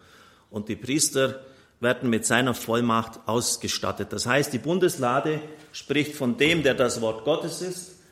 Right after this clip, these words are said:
von dem, der sagt, „Ich bin das Brot des Lebens“, und von dem, der der hohe Priester ist. Und es ist klar, wer die, wer diese Bundeslade ist,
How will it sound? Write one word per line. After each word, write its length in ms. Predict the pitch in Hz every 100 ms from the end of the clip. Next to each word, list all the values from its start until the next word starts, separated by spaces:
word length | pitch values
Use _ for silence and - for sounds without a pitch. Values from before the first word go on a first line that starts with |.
| _
von 240 | - 135 131
dem, 260 | 147 156
der 140 | 143 127
sagt, 480 | - 120 120 - 151
„Ich 180 | 156
bin 160 | - 139
das 260 | 123 120 -
Brot 300 | 131 135 107
des 140 | 95
Lebens“, 600 | 117 160 165 170 - - - -
und 160 | 139 139
von 180 | 139
dem, 220 | 127 147 156
der 120 | 135
der 200 | 113 113
hohe 180 | 139 139
Priester 480 | 139 143 143 113
ist. 400 | 90 - - - - _ _ - -
Und 160 | 131 139
es 160 | 131
ist 220 | 139 -
klar, 360 | - 131 160 170
wer 100 | 143
die, 160 | 135 127 -
wer 140 | 131
diese 320 | 131 131 123
Bundeslade 760 | 110 127 131 110 104 95 95 95
ist, 500 | 95 - - -